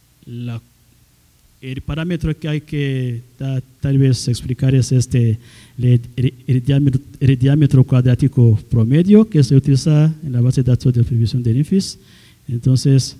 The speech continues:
esto, eh, se, que se tiene. Bueno. Creo que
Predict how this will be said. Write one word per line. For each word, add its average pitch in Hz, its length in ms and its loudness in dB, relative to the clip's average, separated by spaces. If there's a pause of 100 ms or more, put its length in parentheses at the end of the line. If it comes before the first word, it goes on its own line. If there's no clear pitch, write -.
(680)
esto, 135 560 2 (1200)
eh, 101 520 -8
se, - 180 -14 (480)
que 143 100 -12
se 120 140 -8
tiene. 107 380 -8 (100)
Bueno. 110 240 -8 (4000)
Creo 254 260 0
que 269 580 -6